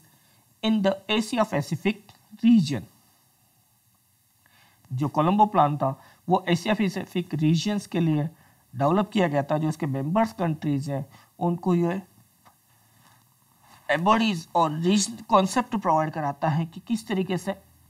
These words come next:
आप गवर्नमेंट की हेल्प के द्वारा उस, वहाँ की इकोनॉमिक और सोशल डेवलपमेंट्स वहाँ पर आप कर सकते हैं। The primary focus of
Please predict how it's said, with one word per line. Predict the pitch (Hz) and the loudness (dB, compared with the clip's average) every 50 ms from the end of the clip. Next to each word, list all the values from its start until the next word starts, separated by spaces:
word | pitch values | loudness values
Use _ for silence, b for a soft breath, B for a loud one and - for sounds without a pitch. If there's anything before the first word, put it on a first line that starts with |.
| _ _ - | _ _ 8
आप | 170 170 170 - - - _ _ _ _ - | 8 8 8 6 -2 -20 _ _ _ _ -10
गवर्नमेंट | 160 160 165 170 190 208 226 240 233 220 - | -6 -2 0 2 2 4 2 2 0 -2 -2
की | - 220 190 | -2 0 2
हेल्प | 143 190 156 147 - | 4 4 4 2 2
के | - 175 | -2 -2
द्वारा | 160 156 147 143 139 143 - - - | 0 2 2 2 0 0 -4 -4 -8
उस, | 165 - - _ - | -8 -8 -10 _ -2
वहाँ | 175 160 165 170 | 0 0 2 0
की | 165 - 170 - - | -2 -4 -6 -4 -2
इकोनॉमिक | 160 156 - 208 208 220 202 190 185 175 - - | -2 -2 0 0 2 2 2 2 0 -2 -4 -6
और | 156 139 | -8 -6
सोशल | - 160 147 - - 170 | -6 -6 -8 -6 -6 -6
डेवलपमेंट्स | 156 147 147 139 139 139 135 - 151 139 156 156 - - b b b b _ - | -4 -4 -2 -2 -2 -4 -6 -6 -6 -6 -6 -8 -10 -16 b b b b _ -10
वहाँ | - 143 127 147 - - | -6 -6 -4 -4 -2 2
पर | 160 156 | 4 6
आप | 160 220 - - - b b b b b _ - - | 6 6 6 2 -6 b b b b b _ -2 0
कर | 226 214 | 2 2
सकते | 214 - 196 - - - 143 | 2 0 -2 -2 -2 -4 -6
हैं। | 113 131 127 - 127 117 | -4 -4 -6 -8 -12 -12
The | - 113 110 | -10 -10 -4
primary | - 170 180 202 220 226 233 220 - 190 | 0 2 2 2 2 2 0 0 2 0
focus | 160 156 - 165 160 - - - | 0 0 0 -4 -6 -6 -6 -6
of | - 127 117 | -4 -4 -4